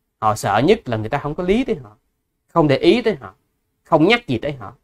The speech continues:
Thành ra đó, mình hãy làm theo cách đó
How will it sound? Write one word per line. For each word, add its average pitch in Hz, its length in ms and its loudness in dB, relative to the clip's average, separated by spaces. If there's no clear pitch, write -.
Thành 117 160 -2
ra 147 280 6
đó, 160 80 -4
mình 120 520 2
hãy 123 100 -4
làm 117 320 4
theo 113 80 -8
cách - 180 -14
đó 143 100 -12